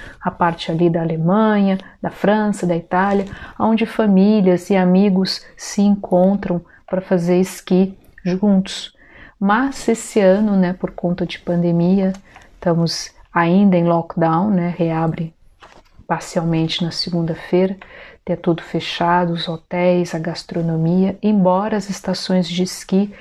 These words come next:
estejam abertas, mas elas funcionam com restrição. Muitas, por exemplo, as, as daqui perto de Viena, né, Simmering, Studleck, você tem que reservar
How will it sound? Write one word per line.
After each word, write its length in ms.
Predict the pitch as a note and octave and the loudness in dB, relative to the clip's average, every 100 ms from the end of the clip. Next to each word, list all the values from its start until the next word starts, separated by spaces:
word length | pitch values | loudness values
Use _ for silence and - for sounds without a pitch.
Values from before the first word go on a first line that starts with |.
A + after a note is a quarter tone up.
| - - | -20 -8
estejam 640 | F#3+ - - F#3 F#3 G3 F#3+ | -8 -4 2 4 4 2 0
abertas, 840 | F#3 E3+ E3+ F3 F#3 - D3+ - | 0 2 0 0 -4 -8 -10 0
mas 600 | F#3 F#3 F#3 G3+ G3+ - - - - - - | 2 4 2 -2 -6 -18 -20 -20 -20 -18 -2
elas 400 | F#3 F3+ F#3+ - | 0 2 2 0
funcionam 580 | G3+ G3 - F#3+ F3+ F#3 | -2 -2 0 2 4 2
com 140 | F#3+ | 2
restrição. 840 | F#3 F#3+ - G#3 - - F#3+ F#3 F3 | 2 0 -2 -8 -6 -2 0 2 2
Muitas, 400 | F#3+ G3+ G3+ - | 2 2 -2 -4
por 120 | F3 | -2
exemplo, 280 | F3 F3+ E3+ | 0 -2 -4
as, 160 | - | -6
as 180 | E3+ E3+ | -6 -4
daqui 300 | A3+ - G3 | -6 -4 -6
perto 340 | G3 F3 - | -2 -4 -4
de 140 | E3 E3+ | -4 -2
Viena, 480 | D#3+ E3 F#3+ F#3+ E3 | 2 2 2 2 0
né, 160 | E3 | -2
Simmering, 680 | E3 - F#3+ G3+ F#3+ E3+ E3 | -4 -4 2 4 4 2 -2
Studleck, 840 | - - G3 G#3 F#3 E3+ E3 - - - - - - - | -2 -4 -2 0 0 0 -2 -8 -20 -20 -20 -20 -20 -4
você 260 | F3+ - F#3 | -4 -2 -2
tem 200 | F3+ F3+ | 0 0
que 140 | F#3 | 0
reservar 880 | E3+ F#3+ F#3+ G3 F3 E3 E3 A3 | 2 2 0 0 0 0 0 -2